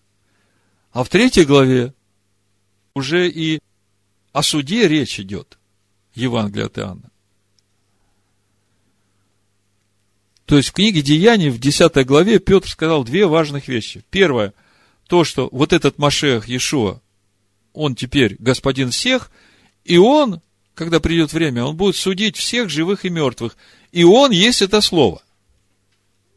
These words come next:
То есть мы понимаем, что когда он будет судить, он будет судить, его критерием будет соответствие человека, его души на соответствие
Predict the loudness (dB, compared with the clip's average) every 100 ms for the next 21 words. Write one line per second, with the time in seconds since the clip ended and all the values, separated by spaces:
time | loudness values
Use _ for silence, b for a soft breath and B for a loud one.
0 | _ _ _ _ _ _ _ _ _ -6
1 | -6 -6 -14 _ _ _ _ _ _ -8
2 | -6 -4 -2 0 -2 -2 -8 -8 -4 -4
3 | -4 -8 -8 -8 -6 -6 -6 -6 -6 -6
4 | -8 -12 -10 -12 _ _ _ _ _ -6
5 | -2 -2 -6 -6 -4 -4 -2 -4 -2 -2
6 | 0 -2 -2 -4 -8 -6 -4 -4 -4 -4
7 | -4 -2 -4 -6 -6 -6 -6 -8 -8 -6
8 | -6 -4 -4 -4 -6 -10 -10